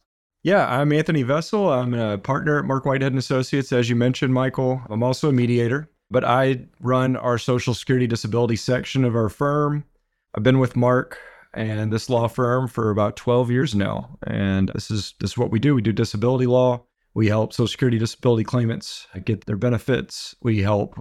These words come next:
uh, veterans get their disability benefits, and workers get their disability insurance through those carriers.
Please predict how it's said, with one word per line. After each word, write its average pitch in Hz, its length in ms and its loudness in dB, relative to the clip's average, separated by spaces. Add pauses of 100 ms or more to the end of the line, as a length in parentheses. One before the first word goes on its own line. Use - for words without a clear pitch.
uh, 104 160 0
veterans 123 400 2
get 107 160 -2
their 120 100 2
disability 117 400 0
benefits, 113 800 -2
and 104 560 0
workers 117 400 0
get 110 180 0
their 104 340 2 (280)
disability 117 480 2
insurance 107 640 0
through 101 420 0
those 98 240 2
carriers. 104 560 2